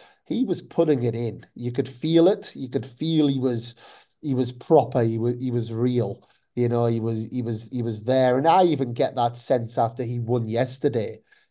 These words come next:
It wasn't like this "My career is done.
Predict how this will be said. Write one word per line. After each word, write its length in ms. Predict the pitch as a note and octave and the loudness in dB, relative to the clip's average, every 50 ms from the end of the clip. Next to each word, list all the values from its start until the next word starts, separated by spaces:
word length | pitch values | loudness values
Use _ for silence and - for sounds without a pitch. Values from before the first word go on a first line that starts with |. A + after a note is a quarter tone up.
| - | -2
It 100 | C3 C3 | -2 0
wasn't 360 | C#3 D3+ D3 C#3+ D3+ D3 C#3+ | 2 4 2 2 2 -2 0
like 480 | C#3 C3+ B2 A#2+ A2+ A#2 A#2+ - - - _ _ _ _ _ _ _ - | 2 2 2 2 2 -2 -8 -16 -20 -20 _ _ _ _ _ _ _ -4
this 600 | C3+ C3+ A#2 - - - - - - - - - - _ _ _ _ _ _ _ _ _ _ _ _ _ _ _ _ - | -2 -2 -2 -2 -8 -14 -14 -14 -14 -16 -16 -18 -20 _ _ _ _ _ _ _ _ _ _ _ _ _ _ _ _ -2
"My 200 | C3 B2 B2 B2 A#2+ | 2 4 6 4 4
career 520 | B2 - C#3+ B2+ B2 B2+ C3 C3 B2+ A#2+ | 2 -4 -4 -2 0 2 2 2 2 2
is 140 | A#2+ A2+ - | 0 -2 -4
done. 480 | - - C#3+ C#3 C#3 C3 A2+ A2+ A#2 | -2 2 4 4 4 4 0 -4 -8